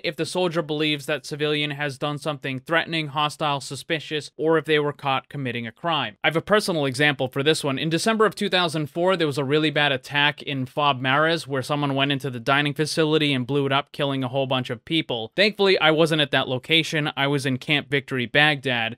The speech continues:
But about a week later, one of the locals came into our dining facility and started taking pictures. Now, having locals in the dining facility is common. They were all over the base. There was lots of friendly Iraqis that were there, so that wasn't suspicious.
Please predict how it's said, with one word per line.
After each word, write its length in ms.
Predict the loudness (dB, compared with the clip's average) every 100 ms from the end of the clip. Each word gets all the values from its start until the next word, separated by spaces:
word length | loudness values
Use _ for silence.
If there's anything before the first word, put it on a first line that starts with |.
| -2
But 100 | 0
about 220 | 4 6
a 60 | 4
week 360 | 2 0 -2
later, 480 | 0 4 4 4 2
one 220 | 0 0
of 100 | 0
the 80 | 0
locals 600 | 2 4 4 2 0 -2
came 320 | -4 0 2
into 280 | 0 -2 -4
our 240 | 2 4 6
dining 360 | 4 4 0
facility 680 | -4 -4 -2 -2 -2 -4 -6 -6
and 180 | -6
started 380 | 0 2 4 2
taking 400 | -2 -6 -4 -6
pictures. 760 | -4 -2 -2 -2 -4 -6 -8 -2
Now, 180 | -2
having 280 | 2 2 4
locals 640 | 4 4 4 4 4 2 0
in 220 | 0 2
the 60 | 2
dining 220 | 4 4 2
facility 560 | -4 -4 -4 -4 -4 -6
is 140 | -8
common. 420 | 0 4 4 2
They 120 | -4
were 200 | -4 -4
all 240 | 2 4 4
over 160 | 2
the 80 | 0
base. 400 | 2 2 2 -2 _
There 140 | 0 0
was 160 | 0
lots 320 | 0 0 2
of 100 | -2
friendly 500 | -2 2 2 2 0
Iraqis 640 | 0 0 0 -2 -4 -8 -4
that 160 | -4
were 160 | -4 -4
there, 340 | -2 -2 -4
so 380 | -2 -2 -2 -2
that 340 | 2 2 2 -4
wasn't 380 | -4 -4 -6
suspicious. 680 | -12 -4 0 0 -2 -6 -6